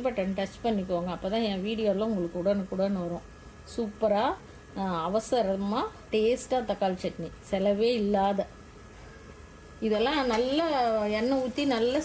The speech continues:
செஞ்சு வச்சிட்டிங்கன்னா நாலஞ்சு நாள் கூட சா-, சாப்பிடலாம். சூடு பண்ணி ஃப்ரிட்ஜில் வச்சு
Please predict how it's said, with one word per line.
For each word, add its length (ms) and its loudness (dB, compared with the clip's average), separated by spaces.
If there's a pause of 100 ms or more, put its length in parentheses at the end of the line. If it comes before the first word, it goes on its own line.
செஞ்சு 280 0
வச்சிட்டிங்கன்னா 560 -2 (220)
நாலஞ்சு 480 0
நாள் 220 -2
கூட 100 2 (120)
சா-, 280 2
சாப்பிடலாம். 460 -4 (1600)
சூடு 220 -2 (100)
பண்ணி 160 0 (100)
ஃப்ரிட்ஜில் 440 0
வச்சு 220 -4